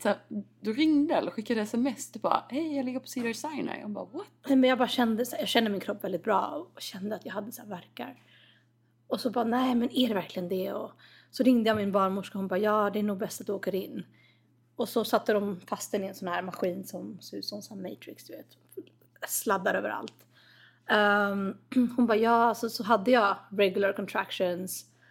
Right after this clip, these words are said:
Speaker 2: Ehm, men de var inte tillräckligt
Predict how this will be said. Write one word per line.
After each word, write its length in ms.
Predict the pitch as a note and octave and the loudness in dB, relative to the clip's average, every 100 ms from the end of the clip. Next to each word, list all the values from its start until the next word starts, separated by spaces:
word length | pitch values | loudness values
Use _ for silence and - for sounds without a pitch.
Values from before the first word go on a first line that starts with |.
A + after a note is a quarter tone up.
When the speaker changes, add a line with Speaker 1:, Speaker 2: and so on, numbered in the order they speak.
| _ _ _ _ _ - | _ _ _ _ _ -4
Speaker 2:
Ehm, 640 | G3+ F#3 F3+ F3+ F3 F3 F3+ | 0 2 2 2 0 -2 -2
men 120 | G3 | 0
de 100 | G#3+ | 2
var 80 | A#3+ | 4
inte 160 | B3 A#3+ | 4 0
tillräckligt 680 | - B3 G#3+ F#3+ - - | -2 -2 0 -2 -4 -12